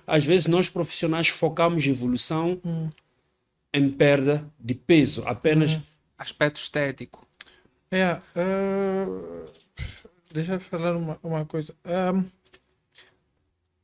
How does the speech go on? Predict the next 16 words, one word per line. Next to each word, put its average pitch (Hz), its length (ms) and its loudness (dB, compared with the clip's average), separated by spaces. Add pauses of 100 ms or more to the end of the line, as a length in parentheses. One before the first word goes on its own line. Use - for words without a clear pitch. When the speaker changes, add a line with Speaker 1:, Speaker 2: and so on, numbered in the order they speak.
(360)
Speaker 2:
hoje 214 180 -2
tu 226 100 -6
tens 214 280 0
um, 196 540 -2
e, 165 220 -10
e 156 40 -8
tocaste 165 520 -4
no 165 120 -4
ponto 170 360 -6
certo. - 720 -6 (520)
Ahm, 147 1080 -8 (2250)
as 160 160 -6
pessoas 196 420 -2
hoje 170 540 -2 (1160)
comparam, 175 920 -2 (1700)
eh, 139 260 -6